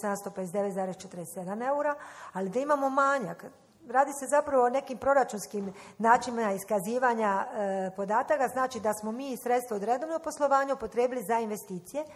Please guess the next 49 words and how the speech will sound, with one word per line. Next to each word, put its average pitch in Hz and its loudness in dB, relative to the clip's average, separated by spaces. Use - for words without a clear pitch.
i 226 -8
to 277 4
je 262 8
taj 262 2
manjak 247 0
prihod 247 -4
od 208 -4
nefinancijske 226 -4
imovine 226 -2
koji 208 -2
iznosi 214 -4
milion 240 2
sto 247 -2
sedamdeset 208 -6
dvije 226 -8
tisuće 226 -6
osamsto 226 -6
pedeset 202 -8
dva 208 0
eura 240 4
i 208 0
dvadeset 196 -2
jednu 196 -2
centu. 302 -4
E, 311 8
te 311 6
imamo 311 -2
višak, 285 0
e, 220 2
prihoda 277 0
od 240 -2
financijske 226 -4
imovine, 277 2
a 226 2
to 233 -2
govorimo 214 -2
o 202 2
onom 202 -2
beskamatnim 190 -6
kreditima, 233 -6
to 226 0
je 220 0
devetsto 226 -4
četrdeset 214 -8
jednu 233 -4
tisuću 226 -8
devetsto 208 -2
četrdeset 202 -8
zarez 196 -2